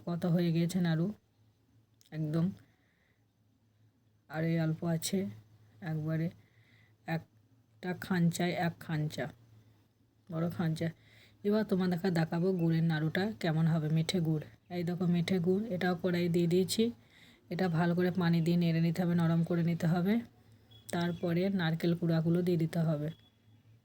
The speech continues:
এই যে, মাখা হয়ে গেছে, নারকেল কুড়া দিয়ে দেওয়া হলো। নারকেল কুড়া করে দেওয়া হয়নি, আছে ওখানে। গুড় ভালো করে ইয়ে করা হবে, তারপর ওখানে দেওয়া হবে। যে গুড় ইয়ে হচ্ছে, ওটা নরম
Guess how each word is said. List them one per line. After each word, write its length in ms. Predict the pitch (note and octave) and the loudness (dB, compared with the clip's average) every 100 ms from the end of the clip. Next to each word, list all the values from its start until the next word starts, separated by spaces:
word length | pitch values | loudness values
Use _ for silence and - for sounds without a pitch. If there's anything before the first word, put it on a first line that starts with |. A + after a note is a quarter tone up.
| _ _ _ - | _ _ _ -8
এই 120 | E3+ | -4
যে, 180 | E3 F#3 G#3 - | 0 -2 -4 -10
মাখা 220 | - F3 | -4 -2
হয়ে 200 | F3 F#3 F3 | 0 0 -2
গেছে, 200 | F3+ F#3+ | -2 -2
নারকেল 360 | E3+ D#3+ F3 E3+ | -2 -2 0 0
কুড়া 200 | F3 F3 | 0 0
দিয়ে 180 | E3+ E3 | 0 0
দেওয়া 200 | D#3+ E3+ | 2 0
হলো। 240 | F3 F#3+ G#3+ A#3 - - - - - _ _ _ _ _ | 2 0 0 -6 -16 -20 -20 -20 -20 _ _ _ _ _
নারকেল 340 | F#3 E3+ E3+ F#3+ | -6 -2 0 2
কুড়া 180 | F#3 | 2
করে 160 | F3+ F3+ | 2 2
দেওয়া 200 | E3+ E3 | 2 2
হয়নি, 220 | E3 D3+ | 2 0
আছে 220 | D3 D#3 F#3 | -2 -4 -4
ওখানে। 240 | E3+ E3 F#3 - - - - - - - | -2 0 -2 -4 -18 -20 -20 -20 -16 -6
গুড় 300 | F3 E3+ E3+ | -2 -2 -2
ভালো 220 | E3 E3+ E3 | -2 -2 0
করে 140 | E3+ | 0
ইয়ে 100 | E3 | 0
করা 180 | E3 F3 | 0 0
হবে, 200 | F3 F3+ | 0 -2
তারপর 300 | F3 D#3 E3 | 0 -2 0
ওখানে 260 | E3 D#3+ D#3+ D#3+ | 0 -2 -2 -2
দেওয়া 220 | D#3 D3+ | -2 -2
হবে। 280 | D#3 F3 F3 A3 - - - _ _ _ _ _ _ _ _ _ _ _ _ _ | -2 0 0 -2 -8 -20 -20 _ _ _ _ _ _ _ _ _ _ _ _ _
যে 320 | G3+ G3 F3+ G3+ A3+ _ - - - - _ _ _ _ _ - G3+ | -6 -2 0 0 -4 _ -20 -20 -20 -20 _ _ _ _ _ -8 -4
গুড় 300 | F3+ F#3 F3+ F3+ | -2 0 0 0
ইয়ে 160 | F3+ | 0
হচ্ছে, 360 | F3+ F#3+ - G#3+ A3 | 0 -2 -2 0 0
ওটা 180 | A3 E3+ F#3 | 0 -2 0
নরম 280 | F3 F3 | 2 2